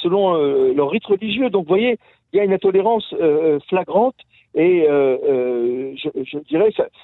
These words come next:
ça fait partie un peu de cette radicalisation que nous vivons tous depuis, euh,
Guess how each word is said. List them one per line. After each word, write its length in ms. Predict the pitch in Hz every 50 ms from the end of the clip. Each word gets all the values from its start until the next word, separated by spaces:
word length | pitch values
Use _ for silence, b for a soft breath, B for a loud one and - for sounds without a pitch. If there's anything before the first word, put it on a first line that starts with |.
| b b
ça 80 | - 160
fait 100 | 160 185
partie 320 | - 190 151 _ - 240
un 80 | 220 190
peu 160 | - - 226
de 120 | 180 175
cette 180 | 165 - 175 -
radicalisation 1120 | - 139 160 208 196 208 214 - 214 202 185 180 160 170 151 - - - 202 226 269 254 - b b b b b b -
que 280 | - 156 156 151 147
nous 140 | 143 151 160
vivons 300 | 147 170 165 151 175 -
tous 220 | - - 220 208 170
depuis, 400 | 165 143 - - 170 160 151 139
euh, 280 | 127 123 120 113 110